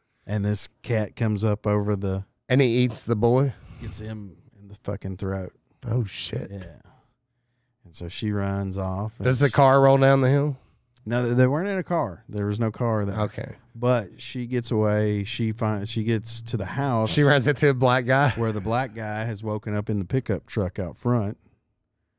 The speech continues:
Speaker 1: and he goes into the house. And they
Speaker 2: So
Speaker 1: try
Speaker 2: they, does it do any backstory, like, how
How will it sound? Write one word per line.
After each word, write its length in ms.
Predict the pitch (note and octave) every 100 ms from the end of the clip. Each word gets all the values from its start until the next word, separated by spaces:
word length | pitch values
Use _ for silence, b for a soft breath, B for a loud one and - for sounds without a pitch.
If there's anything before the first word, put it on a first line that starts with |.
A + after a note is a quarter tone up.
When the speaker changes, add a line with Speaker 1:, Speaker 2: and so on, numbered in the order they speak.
| _ _ -
Speaker 1:
and 120 | G2+
he 120 | A2+
goes 280 | A2+ G#2 G2
into 260 | G2+ F#2 G2
the 100 | F2+
house. 420 | F#2+ F2+ F#2+ -
And 100 | G2
they 80 | G2
Speaker 2:
So 180 | D#3+
Speaker 1:
try 180 | D#3 D#3+
Speaker 2:
they, 0 |
does 340 | D3+ C3+ E3 D#3+
it 100 | C#3+
do 120 | G3+
any 180 | G#3+ B2+
backstory, 520 | B2+ D3 - D3 C3+
like, 220 | A#2+ B2+
how 480 | B2+ B2+ C#3 C3+